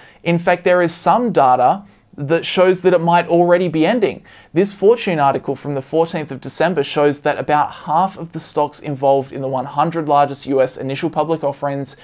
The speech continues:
in two thousand twenty-one are actually trading below their offer prices currently. They note that, quote, "The Renaissance I P O exchange-traded fund, which currently tracks a basket of a hundred and six stocks that have gone public in recent years, was down eleven point five percent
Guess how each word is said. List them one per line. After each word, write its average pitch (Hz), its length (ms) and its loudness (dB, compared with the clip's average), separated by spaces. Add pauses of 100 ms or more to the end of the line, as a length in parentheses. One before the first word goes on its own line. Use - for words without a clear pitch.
(220)
in 135 140 -8
two 139 180 -6
thousand 160 320 0
twenty-one 139 500 -2 (400)
are 165 120 2
actually 240 320 -2
trading 220 360 -2
below 156 480 4
their 185 280 2
offer 190 260 0
prices 139 560 -2
currently. 113 640 -6
They 156 200 0
note 175 260 2
that, 151 200 2
quote, 175 380 2 (240)
"The 156 100 0
Renaissance 170 760 0
I 165 180 2
P 170 220 -6
O 165 120 4
exchange-traded 165 1200 -2
fund, 147 240 -2
which 139 160 -8
currently 151 340 -6
tracks - 300 -8
a 139 60 -8
basket 135 400 -2
of 131 80 -4
a - 20 -2
hundred 190 360 -2
and 160 100 -6
six - 260 -8
stocks - 360 -4
that 151 120 -4
have 135 160 -4
gone 147 220 0
public 135 480 -2 (240)
in 143 180 -4
recent 143 380 -2
years, 156 360 0 (120)
was 156 140 -6
down 214 180 0
eleven 190 420 0
point 190 260 -6
five 175 300 0
percent 147 320 -4